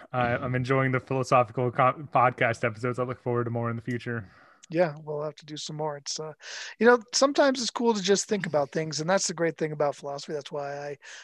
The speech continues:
Speaker 2: uh, majored in philosophy when I, when I was at Colorado State University, because, uh, it just kinda opens your mind to different ways of thinking things, and there's value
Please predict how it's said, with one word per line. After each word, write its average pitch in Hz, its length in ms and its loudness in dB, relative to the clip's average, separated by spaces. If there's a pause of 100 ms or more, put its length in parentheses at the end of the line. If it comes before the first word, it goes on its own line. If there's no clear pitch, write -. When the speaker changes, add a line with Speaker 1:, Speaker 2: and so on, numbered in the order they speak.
(120)
Speaker 2:
uh, 151 160 0
majored 147 360 -2
in 143 80 -14
philosophy 151 500 -6
when 151 160 -8
I, 147 180 -12
when 156 180 -18
I 143 100 -12
was 139 160 -14
at 143 80 -14 (280)
Colorado 139 320 -8
State 156 200 -14
University, 160 460 -10
because, 185 500 -8 (640)
uh, 180 260 0 (100)
it 190 120 -6
just 220 180 -2
kinda 240 180 4
opens 214 320 0
your 202 80 0
mind 170 400 0
to - 80 -18
different 147 260 -14
ways 143 160 -10
of 151 80 -20
thinking 165 280 -14
things, 143 280 -16
and 147 160 -16
there's 151 240 -6
value 160 640 2